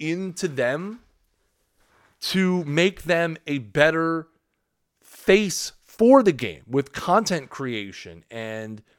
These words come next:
things of that nature. I would like to see E A do a better job of sharing revenue with them, like Fortnite does with their creator program, where you can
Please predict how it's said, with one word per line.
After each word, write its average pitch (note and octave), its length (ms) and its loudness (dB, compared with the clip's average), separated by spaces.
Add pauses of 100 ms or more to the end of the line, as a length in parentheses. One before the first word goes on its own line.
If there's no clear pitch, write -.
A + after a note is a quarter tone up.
(360)
things G3 500 -2
of C#3 240 -4
that C#3+ 260 4
nature. A#2+ 460 -10 (540)
I D#3+ 160 2
would G#3+ 140 0
like G3 180 0
to F3+ 60 -10
see G3+ 220 -8
E F#3 200 -4
A F#3 160 -2
do F3 260 0
a D#3+ 60 2
better E3 240 0
job D#3+ 320 0
of C3+ 100 -6
sharing D#3+ 400 -2
revenue D#3 400 0
with A2 220 -2
them, F2 200 -14
like B2 240 -6
Fortnite E3 640 -4
does C3 300 2
with A#2+ 200 -6
their B2 360 2 (300)
creator D3 560 -6
program, B2+ 680 0
where A2 140 0
you A#2 200 0
can B2 520 -6